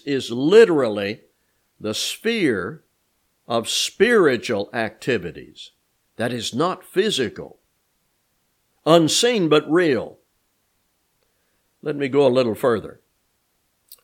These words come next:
Think of two realms of existence, earthly and heavenly. Now, don't lock into that dwelling place of God or just the word heaven.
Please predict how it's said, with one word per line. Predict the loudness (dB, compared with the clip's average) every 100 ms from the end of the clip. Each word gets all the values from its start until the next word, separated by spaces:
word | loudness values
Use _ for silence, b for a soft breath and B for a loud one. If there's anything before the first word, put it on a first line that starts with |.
| _ _ _ 0
Think | 2 4
of | 0 -2
two | 0 2 2 -2
realms | -4 -2 0 0 0 -4 -6 -6
of | -2 -2
existence, | -2 -4 0 0 -2 -8 -12 -12 -16 -18 _
earthly | 2 2 0 -6 -4 -6 -10 _ _ _ _ _ -6
and | -4 -4
heavenly. | -2 0 0 -2 -6 -10 -14 _ _ _ _ _ _ _ _ _ _ _ _ -8
Now, | -4 -4 -6 -6
don't | 0 0 0 -8
lock | -2 0 0 -2 -8
into | -4 -2 -4 -2 2 2
that | 2 -2 -2 -10 _ _ -12
dwelling | 0 4 4 4 0 -4
place | -4 2 2 2 -2
of | -4 -6 -4
God | 0 0 0 -4 -10 -20 _ _ _ -6
or | -6
just | 0 0 0 -2
the |
word | -2 0 0 -2
heaven. | -2 -4 -6